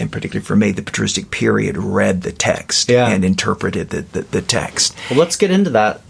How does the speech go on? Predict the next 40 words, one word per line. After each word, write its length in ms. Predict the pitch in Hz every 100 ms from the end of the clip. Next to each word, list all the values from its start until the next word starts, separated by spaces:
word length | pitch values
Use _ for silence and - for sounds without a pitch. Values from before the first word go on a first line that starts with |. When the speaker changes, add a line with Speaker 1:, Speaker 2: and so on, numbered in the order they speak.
| -
Speaker 2:
then 180 | 120 117
in 160 | 113
the, 300 | 110 110 110 110 - - -
in 120 | 113
the 60 | 113
second 360 | - 120 117
segment 380 | - 123 143 117
here, 340 | 98 82 87 - - - -
'cause 100 | 156
that's 180 | 220 240
a 140 | 214
good 220 | 165 190
prolegomena 720 | - 175 156 127 151 165 101 95
to 140 | 113
then 480 | 104 104 98 98 101
kind 160 | - 117
of 80 | 101
the, 240 | 104 98 - _ - - -
a 60 |
Speaker 1:
Yes. 80 | 127
Speaker 2:
preface 600 | - 170 135 104 - -
Speaker 1:
Mm-hmm. 360 | - 107 - -
Speaker 2:
to, 460 | - 127 113 107 104 - - -
to 120 | -
the 100 | 139
doctrine 380 | 131 156 156 139
of 40 | 120
the 80 |
Trinity. 400 | 104 - 202 147
Let's, 280 | 110 147 -
let's 200 | 226 240
talk 220 | - -
a 60 | 247
little 180 | 233 220
bit 80 | 214
about 240 | 196 196
that. 140 | 160
So, 200 | - 180 160
so 160 | 202
how, 420 | 180 233 226 220